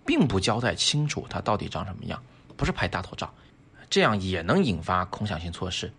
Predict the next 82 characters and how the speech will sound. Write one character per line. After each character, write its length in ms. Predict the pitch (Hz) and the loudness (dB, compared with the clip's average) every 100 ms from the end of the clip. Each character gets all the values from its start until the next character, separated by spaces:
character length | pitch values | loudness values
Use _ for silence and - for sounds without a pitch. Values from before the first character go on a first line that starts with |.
| - - | -20 -10
那 100 | 113 | -6
比 140 | 95 | 0
如 240 | 98 101 110 | 2 2 2
下 200 | - 110 | 2 2
面 100 | 95 | 2
这 60 | |
张 80 | 90 | 0
照 100 | 87 | 0
片 120 | 98 | -2
也 60 | 85 | -4
是 140 | 98 | -2
拍 100 | 113 | 0
了 80 | 95 | 0
我 100 | 90 | -2
的 60 | 95 | -6
妻 220 | - 104 | -6 -6
子 120 | 90 | -6
和 80 | 92 | -8
我 40 | |
们 80 | 87 | -4
家 100 | 98 | -2
小 180 | 98 107 | 2 0
狗 180 | 110 87 | 2 -2
啊， 220 | 82 87 - - | -4 -10 -12 -14
在 220 | - 90 | -6 -6
沙 180 | 85 107 | -4 -6
岛 160 | 104 - | -6 -8
上， 200 | - - - - - - - | -8 -10 -12 -20 -20 -20 -16
还 160 | - | -6
有 140 | 104 95 | -2 0
一 100 | 95 | 0
位 220 | 98 98 | 2 2
我 100 | 85 | 0
的 80 | - | -4
朋 180 | - 92 | -2 0
友 160 | 104 - | 0 0
在 180 | 101 | -2
那 140 | 95 95 | 0 -2
个， 280 | 90 85 - - - - | -4 -6 -8 -16 -20 -18
呃， 240 | - 87 80 | -12 -10 -8
房 240 | 98 92 | -6 -2
间 160 | 101 101 | -2 -2
的 80 | |
二 260 | 87 120 123 | 0 2 4
楼 240 | 90 82 | 2 -2
在 100 | 90 | -6
那 140 | 82 82 | -8 -8
喷 200 | - 113 | -6 -4
水 180 | 107 - | -4 -8
玩。 180 | - - - - - - | -10 -12 -14 -20 -20 -18
这 140 | - 151 | -4 0
两 100 | 110 | 0
张 100 | 98 | 0
照 100 | 95 | -4
片 160 | 87 92 | -2 -2
就 80 | |
都 160 | 90 123 | 2 4
属 240 | 131 - | 4 -2
于 80 | 80 | -4
那 140 | 80 98 | -2 -2
种， 160 | 76 - - - - - - | -4 -10 -20 -20 -20 -20 -20
就 260 | - - - | -16 -12 -6
没 120 | 95 | -4
太 140 | 92 | -2
讲 180 | 156 78 | -2 -4
清 140 | 85 156 | -2 -2
楚 180 | - | -2
长 140 | - 110 | -2 -2
什 80 | 95 | 0
么 80 | |
样 180 | 90 160 | 4 4
的 100 | - - | 2 -6
照 100 | - | -12
片。 160 | - - - - - | -12 -16 -18 -16 -6
你 80 | |
看 160 | 110 101 | 0 2
看 160 | 92 82 - | 0 -4 0
这 100 | 165 | 4
样 80 | 123 | 6
的 60 | |
照 100 | 87 | 4
片， 180 | 76 80 | 0 -6